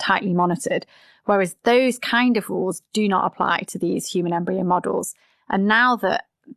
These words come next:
they're becoming very embryo-like in some cases, there's this big question about exactly which bits of those rules should apply to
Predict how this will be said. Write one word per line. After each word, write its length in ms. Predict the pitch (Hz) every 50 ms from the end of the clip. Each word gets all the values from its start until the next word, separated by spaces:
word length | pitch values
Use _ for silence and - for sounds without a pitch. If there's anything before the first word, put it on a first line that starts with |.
| _ -
they're 160 | - 202 196
becoming 400 | 185 185 - - 180 175 175 170
very 320 | 160 190 185 175 170 - -
embryo-like 880 | 226 220 233 233 190 180 185 - 185 185 180 151 147 175 202 196 -
in 80 | 202 214
some 220 | 247 - - -
cases, 640 | - - 196 208 196 - - - 220 202 214 - - - _ _ _ _ _ _ -
there's 140 | 202 180 165
this 120 | 208 180
big 180 | - - 180 -
question 440 | - - 196 - - - - 233 247
about 320 | - - 180 180 - - _ _ _ -
exactly 760 | 208 180 - - 214 - - - - 190 180 175 190 - - _ _ _ _ _ -
which 380 | 208 185 220 233 233 - -
bits 180 | - - - -
of 60 | 208
those 240 | 220 208 202 - -
rules 480 | 214 214 208 208 202 202 196 - - -
should 140 | - 190 190
apply 300 | - - 196 185 185 185
to 400 | - - 185 185 180 180 175